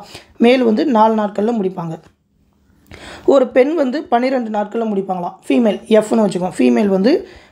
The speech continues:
பன்னிரெண்டு நாட்கள்ல முடிப்பாங்க. இருவரும் சேர்ந்து எத்தனை நாட்கள்ல முடிப்பாங்க தான் கேக்குறாங்க. ஒரு மென்னும் ஒரு ஃபீமேலும், ஓகேவா? ஒரு மேலும் ஒரு ஃபீமேலும் சேர்ந்து எத்தனை நாள்ல முடிப்பாங்கன்னு கேக்குறாங்க. நம்ம இதை எப்படி பண்ணலாம் அப்படின்னு சொல்லி பார்த்தீங்கன்னாக்கா,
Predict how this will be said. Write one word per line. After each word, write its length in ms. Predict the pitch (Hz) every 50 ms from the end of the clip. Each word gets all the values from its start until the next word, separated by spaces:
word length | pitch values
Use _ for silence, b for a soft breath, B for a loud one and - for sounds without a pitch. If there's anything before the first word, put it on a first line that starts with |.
| B B
பன்னிரெண்டு 440 | - 247 254 277 285 262 247 226 220
நாட்கள்ல 380 | 202 196 190 180 - 220 247 254 233
முடிப்பாங்க. 420 | 202 190 175 - 180 175 170 170 - _ _ _ _ _ _ _ _ _ _ _ _ _ _ _ _ _ _ _ _ B B B B B B B
இருவரும் 460 | B 247 254 285 302 302 311 - 320 320
சேர்ந்து 540 | - - 277 262 277 320 330 330 302 294
எத்தனை 420 | 262 247 - 262 247 254 233 220 214
நாட்கள்ல 240 | 202 208 214 208 214
முடிப்பாங்க 440 | 208 196 196 196 208 196 196 190
தான் 160 | 180 220 254 214
கேக்குறாங்க. 540 | 202 190 180 - 185 175 180 214 302 415 B B B B B B B -
ஒரு 200 | 220 208 202 196
மென்னும் 500 | 196 202 220 240 254 262 269 339 427 - - _ _ _
ஒரு 560 | - - 208 202 202 196 196 196 196 - - _ _ _ _ _ - -
ஃபீமேலும், 400 | 247 240 233 214 190 190 196 -
ஓகேவா? 300 | 208 208 208 247 226 208
ஒரு 140 | 202 208 196
மேலும் 320 | 196 214 220 226 262 349
ஒரு 160 | 311 247 214 -
ஃபீமேலும் 300 | 226 214 208 208 202 233
சேர்ந்து 340 | 247 233 - 190 196 208 302
எத்தனை 340 | 254 208 - 208 208 202 202
நாள்ல 40 | 196
முடிப்பாங்கன்னு 560 | 190 185 185 180 180 180 175 175 208 277 226
கேக்குறாங்க. 400 | 226 185 - 180 170 170 175 - - B B B B B B B B B
நம்ம 180 | - 269 277 269
இதை 160 | 269 269 262
எப்படி 220 | 262 233 269 285 240
பண்ணலாம் 420 | 262 247 247 247 254 262 247 208
அப்படின்னு 280 | 233 233 208 226 226 214
சொல்லி 0 |
பார்த்தீங்கன்னாக்கா, 600 | 220 220 214 214 214 214 208 196 185 240 294